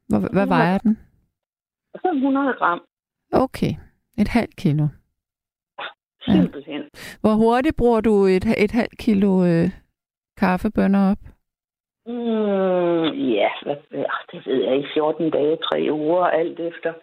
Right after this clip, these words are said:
Speaker 1: Okay.
Speaker 2: Jeg, jeg drikker kun, øh, kaffe om morgenen.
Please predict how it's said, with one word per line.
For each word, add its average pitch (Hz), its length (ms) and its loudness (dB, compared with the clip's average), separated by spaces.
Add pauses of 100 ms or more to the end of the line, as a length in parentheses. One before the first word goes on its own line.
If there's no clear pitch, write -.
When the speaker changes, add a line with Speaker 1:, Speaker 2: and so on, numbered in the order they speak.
(280)
Speaker 1:
Okay. 240 260 0
Speaker 2:
Jeg, 214 160 -4 (100)
jeg 208 120 -2 (120)
drikker 247 220 -2 (120)
kun, 269 260 0
øh, 190 420 2 (100)
kaffe 226 240 -2
om 226 120 -4
morgenen. 208 600 -2